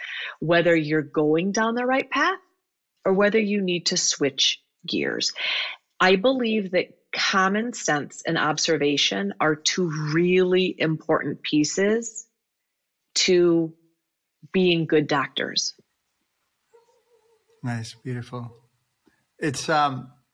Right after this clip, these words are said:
Speaker 2: it's very courageous what you're doing, and I've always admired you for that. And I think that's why people love you so much, because you have, uh,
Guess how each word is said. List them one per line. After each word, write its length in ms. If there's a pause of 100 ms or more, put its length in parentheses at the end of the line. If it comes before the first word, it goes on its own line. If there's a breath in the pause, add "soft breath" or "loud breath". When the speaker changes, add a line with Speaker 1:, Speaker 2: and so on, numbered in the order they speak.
(160)
Speaker 2:
it's 140
very 220
courageous 800
what 160
you're 180
doing, 640
and 560
I've 160
always 500
admired 440
you 100
for 240
that. 380
And 120
I 80
think 240
that's 260
why 420 (760 loud breath)
people 320
love 180
you 80
so 180
much, 260
because 420
you 240
have, 300 (140)
uh, 420